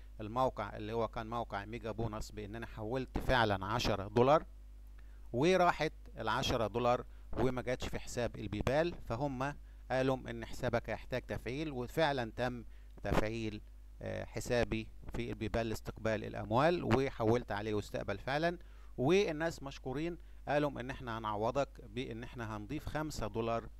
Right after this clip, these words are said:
لحسابك مجاني، وفعلًا ضافوا الخمسة دولار لحسابي مجاني، زي ما شفت الحساب من شوية في خمستاشر، آه، دولار. ده كان كل،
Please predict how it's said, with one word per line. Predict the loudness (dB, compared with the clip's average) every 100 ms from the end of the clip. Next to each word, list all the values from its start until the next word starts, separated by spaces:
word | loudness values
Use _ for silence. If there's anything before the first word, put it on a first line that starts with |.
| -10
لحسابك | -8 -6 -6 -4 -4 -4 -6 -14
مجاني، | -10 -10 -8 -4 -2 -2 -4 -10 -16 -8
وفعلًا | -2 0 2 0 -2 -2
ضافوا | -4 -4 -6
الخمسة | -6 -8 -8 -8
دولار | -6 -6 -6 -8 -16 -14 -12
لحسابي | -10 -6 -4 -2 -4 -6 -12 -12
مجاني، | -10 -6 -4 -4 -6
زي | -4 -4
ما | -4
شفت | -8 -8
الحساب | -6 -4 -4
من | -6
شوية | -4 0 0 -2 -4
في | -6 -6
خمستاشر، | -4 -4 -4 -4 -4 -2 -2 -4 -12 -14 -8
آه، | -4 -4 -4
دولار. | -2 -2 -2 -6 -16 -16 -16 -16 -16 -16 -16 -16 -2
ده | 4 6
كان | 6 0
كل، | 4 6 6 6